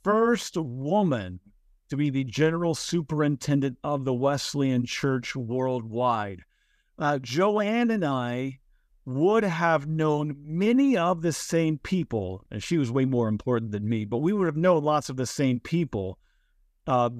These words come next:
just from my time at Indiana Wesleyan and, right, her role in the Wesleyan Church.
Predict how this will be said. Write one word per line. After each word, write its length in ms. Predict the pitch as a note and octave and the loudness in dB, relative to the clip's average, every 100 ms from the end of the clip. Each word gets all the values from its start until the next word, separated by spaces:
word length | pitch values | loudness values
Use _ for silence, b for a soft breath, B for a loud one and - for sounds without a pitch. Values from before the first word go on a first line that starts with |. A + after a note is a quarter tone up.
| A#2+ | -2
just 180 | D#3 | -2
from 160 | - C#3 | 0 0
my 220 | C#3 C#3+ | 2 0
time 280 | C#3 C#3+ C#3 | 0 0 0
at 120 | C3+ | -2
Indiana 360 | D3+ C3+ C3 B2 | -2 0 0 0
Wesleyan 600 | C3+ D3 - D3+ C#3+ C3 | 0 -2 -2 -2 0 0
and, 180 | A#2 A2 | -2 -2
right, 220 | B2 A#2 | 0 0
her 240 | A#2 C#3 | 0 -2
role 300 | B2+ C3 B2+ | 0 0 0
in 40 | A#2+ | 0
the 80 | A#2+ | 0
Wesleyan 500 | B2 A#2+ - B2 A#2+ | 0 -2 -2 -2 -2
Church. 460 | - D#3 D3 - | 2 2 2 -6